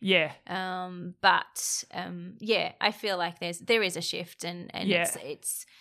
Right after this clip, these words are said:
Speaker 2: we have friend, you know, a lot of great friends and couples that don't have kids, and
Speaker 1: Yeah.
Speaker 2: then we have others, you know, that do. So we've got the best of both worlds. And,
Speaker 1: Yeah, absolutely.
Speaker 2: um,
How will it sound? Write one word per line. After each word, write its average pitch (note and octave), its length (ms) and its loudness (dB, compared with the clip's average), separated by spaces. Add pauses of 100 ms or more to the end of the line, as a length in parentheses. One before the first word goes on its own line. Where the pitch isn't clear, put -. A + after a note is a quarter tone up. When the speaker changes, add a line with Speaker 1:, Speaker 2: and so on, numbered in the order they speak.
(160)
Speaker 2:
we C4+ 160 2
have B3 200 8
friend, G#3+ 360 4
you A#3+ 80 4
know, F3+ 200 2
a G3+ 100 4
lot A3 160 4
of G#3+ 100 -6
great F#3+ 220 4
friends F#3+ 320 -2
and F#3 100 -6
couples F#3 420 -4
that F3 160 -8
don't F3+ 300 -2
have D4+ 300 2
kids, - 380 -8
and G#3 100 6
Speaker 1:
Yeah. G3+ 100 10
Speaker 2:
then F3 140 0
we G#3 80 -2
have G#3 180 0
others, F#3 480 0
you G3+ 220 -6
know, F3 140 -6
that F3 200 -6
do. A3 240 0
So F#3 220 -2
we've F#3 160 -6
got F3+ 200 2
the F3+ 80 -6
best F3 280 -2
of F3 80 -6
both E3+ 240 -6
worlds. F3 340 -6
And, B3+ 80 0
Speaker 1:
Yeah, F#3+ 260 8
absolutely. G3+ 760 4
Speaker 2:
um, F3 480 -10